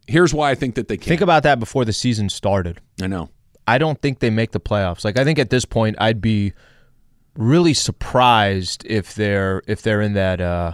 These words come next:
Speaker 2: I'm not, I'm not telling that they won't be in the hunt, but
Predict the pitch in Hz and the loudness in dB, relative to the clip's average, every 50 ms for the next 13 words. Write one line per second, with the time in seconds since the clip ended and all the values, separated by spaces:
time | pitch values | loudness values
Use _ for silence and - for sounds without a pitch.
0 | - _ _ _ _ _ _ - - 180 196 185 175 175 139 185 196 190 170 - | -10 _ _ _ _ _ _ -4 -2 0 2 2 2 2 0 2 2 2 2 2
1 | 165 151 135 123 113 110 107 113 117 - - 113 101 95 92 82 101 101 117 131 | 2 2 2 2 2 2 2 2 0 0 0 0 0 0 -2 -2 -2 0 0 0
2 | - - 110 113 113 110 104 - | -2 -2 0 2 2 2 0 -2